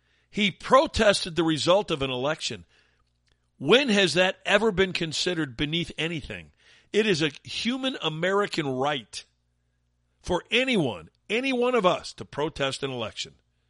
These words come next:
That is his right.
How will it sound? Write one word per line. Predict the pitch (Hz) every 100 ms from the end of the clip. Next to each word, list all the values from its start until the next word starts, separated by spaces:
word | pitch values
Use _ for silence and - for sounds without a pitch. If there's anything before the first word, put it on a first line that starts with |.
| _ _ _ _ _ _ _ _ _ _ _ _ _ -
That | 180
is | 175 170
his | 147
right. | 101 135 131 -